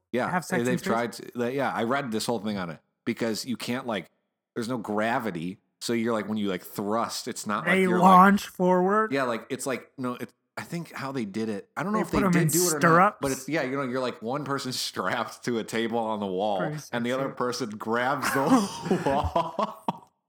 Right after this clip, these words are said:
Speaker 2: Frick yeah,
Speaker 1: <laughs>
Speaker 2: dude.
Speaker 1: How sexy would that be? I don't
Speaker 2: What
Speaker 1: remember. That could be all wrong, but I do know it is very difficult to have sex
Speaker 2: What
Speaker 1: in
Speaker 2: if,
Speaker 1: space.
Speaker 2: okay, this is gonna get a little graphic. What if you jizz
Speaker 1: That's
Speaker 2: and,
Speaker 1: the next thing.
Speaker 2: and you,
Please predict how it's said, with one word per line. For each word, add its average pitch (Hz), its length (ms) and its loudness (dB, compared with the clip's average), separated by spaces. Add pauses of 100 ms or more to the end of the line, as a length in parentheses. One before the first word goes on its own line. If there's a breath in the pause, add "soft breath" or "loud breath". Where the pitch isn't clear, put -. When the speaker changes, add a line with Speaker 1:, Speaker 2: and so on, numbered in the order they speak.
(120)
Speaker 2:
Frick 247 320 -2
yeah, 190 420 8
Speaker 1:
<laughs> - 20 2
Speaker 2:
dude. 185 300 6
Speaker 1:
How 160 240 2
sexy 156 540 0
would 117 160 0
that 117 320 0
be? 82 240 -6 (720)
I 139 180 2
don't 123 200 -2
Speaker 2:
What 104 80 0
Speaker 1:
remember. 95 400 0 (200)
That 160 160 0
could 202 100 0
be 185 100 2
all 151 120 2
wrong, 147 200 0
but 127 100 -2
I 123 100 0
do 135 240 0
know 139 180 0
it 120 60 0
is 104 120 -2
very 107 260 0
difficult 92 380 -4
to - 60 -2
have 85 80 -6
sex 90 220 -6
Speaker 2:
What 240 120 6
Speaker 1:
in 294 80 2
Speaker 2:
if, 180 160 -6
Speaker 1:
space. - 80 -6
Speaker 2:
okay, 175 160 0
this 180 180 -2
is 190 60 -4
gonna 170 180 4
get 151 120 2
a 156 40 0
little 151 140 0
graphic. 147 340 0
What 170 100 2
if 202 100 -2
you 202 100 0
jizz 151 720 2
Speaker 1:
That's 160 260 -2
Speaker 2:
and, - 100 -4
Speaker 1:
the 104 40 -2
next 117 180 -8
thing. - 180 -12 (140)
Speaker 2:
and 160 120 0
you, 156 240 -2